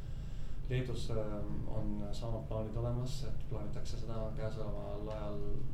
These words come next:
äkki juba järgmise aasta sees näha, näidata välja. Ja, ja Rootsis on, noh, kindlasti ka hästi palju tehakse, aga võib-olla üks selline üldine grupi areng võiks ka olla see, et midagi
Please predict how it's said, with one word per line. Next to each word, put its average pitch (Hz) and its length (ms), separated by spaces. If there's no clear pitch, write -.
äkki - 160
juba - 200
järgmise - 280
aasta 104 220
sees 107 240
näha, 117 240
näidata 123 360
välja. 127 280
Ja, 107 200
ja 107 140
Rootsis 120 400
on, 110 240
noh, - 280
kindlasti 120 340
ka 123 140
hästi - 240
palju 101 160
tehakse, 107 400
aga 151 160
võib-olla - 320
üks - 140
selline - 360
üldine 113 340
grupi 131 240
areng 117 240
võiks 127 240
ka 143 80
olla 120 160
see, 110 80
et - 140
midagi - 240